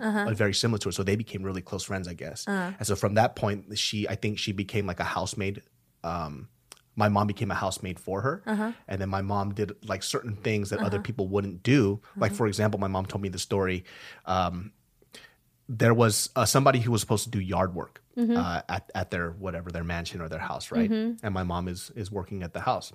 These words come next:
Speaker 1: Mm-hmm.
Speaker 2: All the other workers, uh, that, that were in the house, they watched this guy do work, and he would,
Speaker 1: Mm-hmm.
Speaker 2: like, take c-, cigarette breaks, smoke,
Speaker 1: Mm-hmm.
Speaker 2: and he was taking forever to do it. And basically what he was doing, he was basically stealing money because
Speaker 1: Yeah.
Speaker 2: he's choosing to work a lot slower so he could get paid on the
Speaker 1: Mm.
Speaker 2: hour.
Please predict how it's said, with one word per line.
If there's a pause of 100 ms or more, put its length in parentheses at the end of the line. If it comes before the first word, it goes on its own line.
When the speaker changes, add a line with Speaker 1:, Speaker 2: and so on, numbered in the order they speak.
(160)
Speaker 1:
Mm-hmm. (1200)
Speaker 2:
All
the
other
workers, (360)
uh,
that,
that
were
in
the
house,
they
watched
this
guy
do
work,
and
he
would,
Speaker 1:
Mm-hmm.
Speaker 2:
like,
take
c-, (100)
cigarette
breaks, (100)
smoke,
Speaker 1:
Mm-hmm. (180)
Speaker 2:
and
he
was
taking
forever
to
do
it.
And
basically
what
he
was
doing,
he
was
basically
stealing
money
because
Speaker 1:
Yeah.
Speaker 2:
he's
choosing
to
work
a
lot
slower
so
he
could
get
paid
on
the
Speaker 1:
Mm.
Speaker 2:
hour.